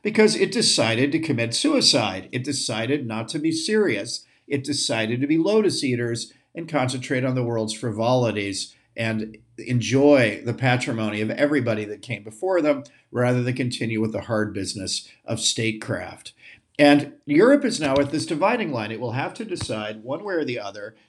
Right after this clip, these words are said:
if it is going to get on with the business of statecraft or if it's going to enjoy partying for the next bit of time, because it's a beautiful place. I've lived twenty years here.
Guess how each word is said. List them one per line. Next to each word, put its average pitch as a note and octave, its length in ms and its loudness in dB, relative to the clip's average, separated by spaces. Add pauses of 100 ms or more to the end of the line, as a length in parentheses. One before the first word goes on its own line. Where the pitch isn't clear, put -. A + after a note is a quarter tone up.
(160)
if C#3 140 -2
it C#3+ 80 0
is C3 280 0
going C#3 180 -2
to E3 40 -2
get D#3+ 180 2
on B2+ 220 -2
with D3 100 -4
the F3+ 60 -6
business C3 460 -2
of C3 100 -6
statecraft E3 720 0
or G#3 80 -2
if F3+ 80 -6
it's - 140 -6
going F#3 160 -6
to F#3 40 -4
enjoy F3 300 -2
partying D#3+ 640 -2
for A#2+ 140 -8
the A2+ 100 -8
next G#2 300 -8
bit G2+ 100 -10
of F#2+ 100 -14
time, G2 300 -10 (300)
because A3 240 4
it's A#3+ 160 0
a A3+ 40 0
beautiful G#3+ 460 2
place. F#3 460 2
I've C3+ 160 2
lived C#3+ 180 0
twenty D3 280 -2
years E3 360 4
here. E3 340 0